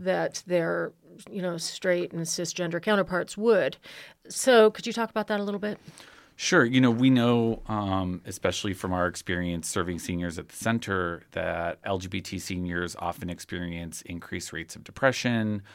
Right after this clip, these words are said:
Speaker 2: isolation, and need for services. And, you know, what this bill would allow is for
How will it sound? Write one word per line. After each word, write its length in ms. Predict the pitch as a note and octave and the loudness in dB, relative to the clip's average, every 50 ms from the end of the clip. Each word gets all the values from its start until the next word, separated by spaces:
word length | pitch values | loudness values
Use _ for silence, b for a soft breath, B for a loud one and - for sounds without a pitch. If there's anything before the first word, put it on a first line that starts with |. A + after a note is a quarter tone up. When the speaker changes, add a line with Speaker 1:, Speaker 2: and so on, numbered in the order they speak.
| B B B B | B B B B
Speaker 2:
isolation, 1080 | - F2 - - - F2+ F#2 G2+ G#2+ G2+ - - A2 G2 F#2+ F#2 F#2 F2+ F2+ F2+ F2+ - - | -8 -8 -8 -6 -4 -2 0 0 0 -2 -2 -2 -2 -2 -2 -2 -2 -4 -4 -6 -8 -10 -10
and 220 | - F2 E2+ F2 | -8 -6 -6 -4
need 220 | F2 F2 F2 E2+ - | -4 -4 -6 -8 -8
for 120 | - D#2+ | -10 -10
services. 800 | D#2+ - - G#2 G2+ G2 G2 F#2+ - G#2+ F#2 F2+ F2+ F2 E2+ - b b b b b b b b b b - | -6 -2 -2 0 0 -2 -2 -4 -4 -2 -2 -2 -2 -4 -8 -10 b b b b b b b b b b -12
And, 800 | G2+ F#2 F#2 F2+ F2 F2 F2 F2 F2 F2 F2 F2 F2 F2 - - _ _ _ | -8 -8 -6 -6 -6 -6 -6 -6 -6 -6 -4 -4 -6 -6 -8 -12 _ _ _
you 140 | - G2+ F#2 | -10 -8 -8
know, 240 | F2 E2+ E2+ - - _ _ _ _ | -6 -8 -10 -12 -14 _ _ _ _
what 260 | - - F#2 F2 - - | -10 -8 -8 -8 -2 2
this 240 | C#3 C#3 C3+ - | 2 2 4 2
bill 280 | - A2 G#2 G2 F#2+ F#2 | 0 0 2 2 2 0
would 100 | F2+ F#2 | 0 -2
allow 720 | F2 E2+ E2+ F#2+ C3 F3 G3 D3+ F#2+ F2 E2+ E2+ F2 F2+ F2+ | -2 -2 0 4 4 6 6 4 4 2 0 -2 -2 -4 -4
is 220 | E2+ F#2+ - - | -6 -8 -10 -12
for 640 | - - - G#2 F#2+ F#2 F#2+ F#2+ F#2+ F#2 F2 F2+ F2 | -12 -10 -6 -4 -2 0 0 2 2 2 0 0 -2